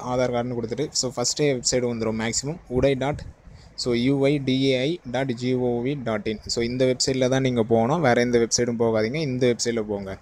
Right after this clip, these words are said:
So, உடை டாட் ஜிஓவி டாட் இன். So, நம்ம website open ஆகட்டும், Open ஆகும். So, நம்மளுக்கு ஆதார் website open ஆகிடுச்சு.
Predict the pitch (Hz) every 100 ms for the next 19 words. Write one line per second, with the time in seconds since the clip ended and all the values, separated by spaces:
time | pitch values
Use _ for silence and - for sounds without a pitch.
0 | _ - - _ - - - 113 110 127
1 | 123 147 156 127 123 117 110 131 113 101
2 | 101 - - - 117 113 113 107 131 117
3 | 113 117 110 104 143 208 214 - - 123
4 | 120 113 107 160 - _ _ - _ _
5 | - _ - - - - - - - -
6 | - - - - - - _ _ - -
7 | - _ _ - - 123 117 120 113 117
8 | 117 117 - - - 117 127 127 120 -
9 | 120 117 117 120 110 104 -